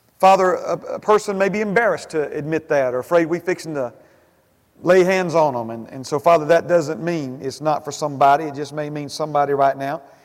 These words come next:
is not at the level of, of faith to say, "That's me." But Father, I thank you that just because you said that and whoever may be dealing with that heard that, it's gonna take them to another level of hearing, another level of seeing, another level of faith.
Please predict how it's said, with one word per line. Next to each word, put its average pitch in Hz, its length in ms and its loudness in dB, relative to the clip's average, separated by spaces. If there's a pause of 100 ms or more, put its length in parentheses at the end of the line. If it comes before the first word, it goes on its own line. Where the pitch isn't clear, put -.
(160)
is 143 140 -4
not 156 240 2
at 156 80 0
the 143 80 -4
level 147 360 2
of, 131 100 -6 (180)
of 139 220 -6
faith 165 560 0 (260)
to - 100 -8
say, 165 220 0
"That's 165 300 0
me." 175 460 -10 (760)
But - 100 -18
Father, 151 260 4
I 143 80 4
thank 202 320 -6
you 123 140 -6
that 127 360 -6
just 151 240 -6
because 143 460 -6 (100)
you 151 160 -8
said 156 340 -10
that 123 280 -4
and 127 140 -14
whoever 147 360 -4
may 143 220 -8
be 139 140 -8
dealing 156 300 -4
with 135 120 -6
that 131 180 -2
heard 185 320 -10
that, 120 360 -4 (360)
it's 131 160 -10
gonna 143 220 -4
take 156 280 -2
them 139 160 -8
to 139 140 -6
another 127 340 -6
level 135 300 -2
of 120 120 -6
hearing, 220 380 0
another 135 320 -10
level 127 320 -6
of 123 80 -12
seeing, 196 420 -8 (280)
another 139 360 -6
level 131 320 -4
of 120 80 -12
faith. - 400 -20